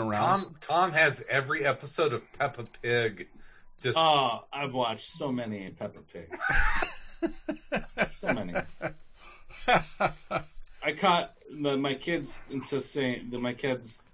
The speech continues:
Speaker 3: go, "Ready, steady, go," instead of, "Ready, set, go." It's a Peppa Pig.
Speaker 1: They're already trained.
Speaker 3: Yeah, mail, they're putting mail in the post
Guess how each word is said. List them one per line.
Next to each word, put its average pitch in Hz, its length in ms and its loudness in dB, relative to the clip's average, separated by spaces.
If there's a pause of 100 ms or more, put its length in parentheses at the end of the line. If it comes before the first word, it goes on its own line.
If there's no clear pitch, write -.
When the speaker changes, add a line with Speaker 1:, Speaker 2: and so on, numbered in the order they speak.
Speaker 3:
go, 113 220 2
"Ready, 120 360 2
steady, 113 400 -2
go," 104 340 0
instead 98 340 -8
of, 92 140 -12
"Ready, 101 220 -4
set, 98 360 -8
go." 87 240 -6 (1500)
It's 107 100 -6
a 113 60 -2
Peppa 104 280 -2
Pig. 92 300 -6
Speaker 1:
They're 123 200 6
already 127 240 8
trained. 113 640 0 (180)
Speaker 3:
Yeah, 143 280 6
mail, 131 580 2
they're 135 360 2
putting 135 320 2
mail 113 320 2
in 113 100 0
the 104 80 2
post - 600 -4